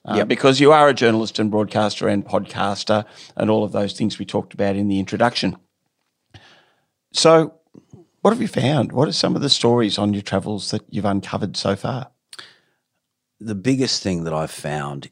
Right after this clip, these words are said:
Speaker 2: is, is frustration, first of all, within a lot of communities. And it's not just Aboriginal communities, but I'm talking communities in general.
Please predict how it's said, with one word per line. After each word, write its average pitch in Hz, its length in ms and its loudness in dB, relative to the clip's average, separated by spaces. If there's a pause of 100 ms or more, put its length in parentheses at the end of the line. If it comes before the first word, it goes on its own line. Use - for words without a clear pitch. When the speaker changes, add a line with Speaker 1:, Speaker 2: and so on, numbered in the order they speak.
Speaker 2:
is, 82 520 -8
is - 140 -14
frustration, - 920 -8
first 69 380 -10
of 64 140 -14
all, - 380 -14
within 87 540 -6 (680)
a 95 80 0
lot 90 280 0
of 80 160 -6
communities. 78 880 -8
And 117 180 -4
it's - 180 -4
not 214 260 2
just 107 420 -6
Aboriginal 107 560 -2
communities, 80 520 -2
but 117 120 -4
I'm 113 100 0
talking 101 520 -2
communities 92 640 -2
in 80 140 0
general. 78 440 -6